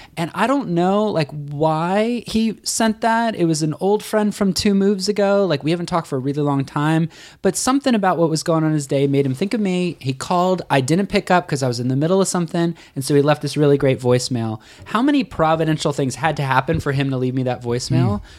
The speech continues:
Speaker 1: you know? And in the same way, how many providential things happen when we, our blog does well? Like, the lesson learned there is not, like, "It's all about me." It was more like, I was listening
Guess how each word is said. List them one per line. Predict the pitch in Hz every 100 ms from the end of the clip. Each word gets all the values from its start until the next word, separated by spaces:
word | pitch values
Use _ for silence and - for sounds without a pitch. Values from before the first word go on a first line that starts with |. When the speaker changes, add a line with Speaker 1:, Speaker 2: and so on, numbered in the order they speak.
| -
Speaker 1:
you | 160
know? | 160 196 - - - 165
And | 170
in | 190
the | 185
same | - 202 202
way, | 170 165 170
how | 175
many | 202 208
providential | - 156 156 147 -
things | 135 143 131
happen | - 127 - 127 127
when | 123 123 120 -
we, | 135 131 135 -
our | 139
blog | 131 127 143 170 147
does | 147 143
well? | 151 180 147 117 -
Like, | 135 131 - - _
the | 147 151
lesson | 160 208 220 165
learned | 135 143 165
there | 175 170
is | 135 135
not, | 131 131 127 -
like, | 139 123 - - _ - _ _
"It's | 95 -
all | 104
about | 131 151 147
me." | 170 214 131 104
It | 131
was | 135
more | 131 139
like, | 135 131
I | 120 151
was | 170 156
listening | 180 185 160 139 135 170